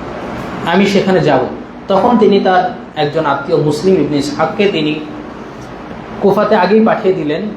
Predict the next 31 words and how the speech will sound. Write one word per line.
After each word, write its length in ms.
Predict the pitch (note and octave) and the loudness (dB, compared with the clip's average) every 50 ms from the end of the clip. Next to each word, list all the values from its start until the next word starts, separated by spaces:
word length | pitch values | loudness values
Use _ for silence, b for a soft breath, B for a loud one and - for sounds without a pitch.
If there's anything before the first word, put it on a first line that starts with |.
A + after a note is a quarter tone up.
| - - D3 | -12 -12 -6
যে 100 | D3 D#3+ | -6 -6
সেখানকার 480 | D#3 - F#3 E3+ G3+ F#3+ F#3+ - F3+ D#3+ | -4 -4 -6 -2 0 0 0 2 4 4
অবস্থা 340 | D3 D3 D3 C#3 - - D3+ | 4 4 2 2 0 0 0
দেখার 300 | C#3 - - D3 C3+ - | 0 0 -2 -2 -2 -2
জন্য। 260 | C#3 B2 A#2+ A2+ G#2+ A2 - - - - - - - - - - - - - - - - - - - - - - - - - - | -4 -4 -4 -4 -6 -6 -8 -10 -14 -14 -16 -16 -16 -16 -16 -16 -16 -16 -14 -14 -14 -14 -14 -14 -14 -12 -12 -12 -12 -8 -2 0
তাকে 340 | F3+ F#3 F3+ - G#3+ G#3 | 0 0 2 2 2 2
দেখে 500 | F#3 F3 F3 E3+ F3+ G#3 A3 A#3 B3 B3 - - - - - D3+ | 4 4 2 2 2 4 4 4 4 4 0 -4 -10 -12 -10 -2
লোকেরা 480 | D3+ E3+ E3+ E3+ F3 F#3+ G3 G3+ G#3 | 0 2 2 2 2 2 4 4 2
বারো 320 | - D3+ D#3+ D#3 D#3+ F3 E3+ F3 | 2 2 2 2 2 2 2 0
থেকে 180 | F3+ F3 F#3 F#3 F#3 | -2 -4 -4 -4 -4
পনেরো 180 | F#3 E3 E3 E3+ | -2 0 0 0
হাজার 320 | D#3 D#3 D#3 F3+ F#3 - | 0 0 0 0 0 0
মানুষ 280 | D3+ D3 D3+ F3+ F#3 F3 E3+ | 0 -2 -2 -2 -4 -2 0
তার 180 | E3+ D#3+ D3+ | 0 0 0
হাতে 160 | D3+ D#3+ E3+ D#3+ | 0 -2 -2 0
যখন 280 | E3+ D#3+ - F3 D3+ | 0 0 0 0 0
বায়াত 400 | C3+ C3 C3+ C#3+ E3 G#3 G3+ - - - - - - - - D3+ C#3+ | 2 2 4 4 4 2 2 0 -6 -10 -14 -16 -16 -16 -12 -8 -2
গ্রহণ 280 | C#3+ E3 E3 F#3+ G#3 - | 0 2 4 4 4 4
করলো 280 | F#3 E3+ D3 C#3+ C#3 | 4 2 4 4 4
আনুগত্যের, 500 | C3+ C#3 C#3+ C#3 D#3 - - - B2 - - - - - - - - - - - - - - | 4 4 2 2 2 0 0 0 -2 -2 -2 -4 -10 -12 -14 -14 -14 -16 -16 -16 -16 -12 -4
তার 120 | - D#3+ D#3 D#3+ - | 0 0 0 2 2
পক্ষ 240 | E3+ - - - G#3 | 0 0 2 0 0
থেকে, 300 | G#3 F#3+ E3 - - C#3 | 0 0 -2 -2 0 0
হোসাইনের 460 | - D#3 D3 - F3+ F3 F3 F3+ E3 - | 0 0 0 0 -2 -2 0 0 0 2
পক্ষ 200 | E3 E3+ - - G#3+ A3 | 2 0 2 2 2 2
থেকে, 260 | F3 C#3+ - C3 C3+ - | 2 0 0 -2 -2 0
তখন 300 | G3 F#3 F#3 - A#3+ A3+ | 0 2 2 2 2 2
তিনি 180 | B3 A#3+ A#3 A3+ | 2 2 2 2
ভাবলেন, 420 | F#3 E3+ E3+ E3+ F#3+ G#3+ A3+ A#3 B3 - - - - - - - - - - | 2 2 2 4 4 4 4 2 0 -4 -8 -10 -12 -12 -14 -14 -14 -12 -6
"লোকগুলো 420 | D#3+ E3 F#3 F#3+ F#3+ F#3+ G3+ G#3+ G3+ | -2 2 4 4 4 4 4 4 4
তাহলে 340 | G3 F#3 E3+ F#3 F#3+ F#3+ | 2 2 2 2 2 2